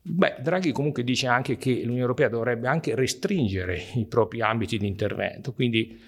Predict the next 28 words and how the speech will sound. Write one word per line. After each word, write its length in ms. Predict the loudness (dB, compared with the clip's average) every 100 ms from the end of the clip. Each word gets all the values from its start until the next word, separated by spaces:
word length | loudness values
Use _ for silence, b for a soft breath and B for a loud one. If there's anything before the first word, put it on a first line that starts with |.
| B B B
ci 60 | -4
sono 160 | 0 0
alcuni 320 | 0 -2 0
ambiti 400 | 0 -2 -4 -2
in 80 | -2
cui 320 | 0 2 2
nel 240 | 0 -6
tempo, 420 | 0 2 2 -2
nei 140 | -4 -2
decenni, 600 | 0 0 2 2 2 0
è 20 |
andata 360 | 0 2 2 2
a 40 |
intervenire 640 | 0 0 0 0 0 2 2
anche 220 | 0 -2
in 60 |
maniera 560 | -2 -2 0 2 2 0 B B B B
dannosa 760 | B -6 -4 -2 0 0 0 -4
talvolta, 720 | -4 -4 -4 -6 -2 0 0 B B B B B B -10
su 200 | -6 0
cose 340 | 2 2 0
meno 220 | 0 0
strategiche, 680 | -2 -6 -4 -4 -2 0 0
invece 380 | 2 -2 -2 0
dovrebbe 380 | 2 2 0
arretrare, 580 | -6 -4 0 0 -2 -4
magari 300 | -2 0 0
lasciare 840 | 0 -2 2 2 0 -8 -20 -20